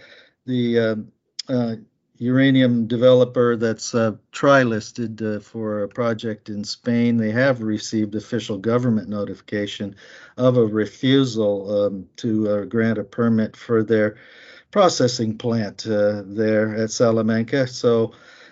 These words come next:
uh, it's another step backward as far as, uh,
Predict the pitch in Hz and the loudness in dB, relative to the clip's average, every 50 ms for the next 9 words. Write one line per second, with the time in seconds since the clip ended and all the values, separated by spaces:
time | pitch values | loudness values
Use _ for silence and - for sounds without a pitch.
0 | _ - 143 135 139 135 135 135 131 131 110 120 139 143 139 - 147 135 143 147 | _ 2 4 6 8 8 8 8 6 6 4 2 0 -2 0 0 0 0 2 2
1 | 147 147 135 135 - 160 147 131 - - 147 147 147 131 - - 127 123 120 113 | 2 2 2 0 2 0 0 0 0 0 2 2 2 2 0 -4 -6 -6 -6 -6
2 | 117 110 113 - - 127 123 120 117 113 110 - - 123 120 113 113 | -6 -8 -10 -10 -6 -4 -2 -2 -2 -4 -6 -8 -6 -4 -4 -4 -4